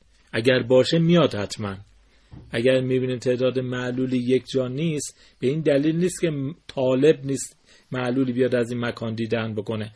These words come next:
برای اینکه امکاناتش وجود نداره. و استاندارد اینه که معلول ما در جامعه ببینیم، یعنی حالت جداگانه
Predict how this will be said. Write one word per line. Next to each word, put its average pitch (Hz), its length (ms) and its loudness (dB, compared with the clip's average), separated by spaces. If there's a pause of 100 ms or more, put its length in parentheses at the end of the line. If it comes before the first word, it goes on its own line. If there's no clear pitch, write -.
(240)
برای 139 200 -2
اینکه 160 240 -2 (120)
امکاناتش 135 920 -2
وجود 110 400 -6
نداره. 101 380 -6 (360)
و - 40 -2
استاندارد 147 680 -2
اینه 180 140 -6
که 180 120 -6
معلول 147 520 -4
ما 170 120 -4
در 143 220 -2
جامعه 127 520 -4
ببینیم، 117 460 -2
یعنی 117 200 -8
حالت 131 240 -6 (440)
جداگانه 120 1080 -2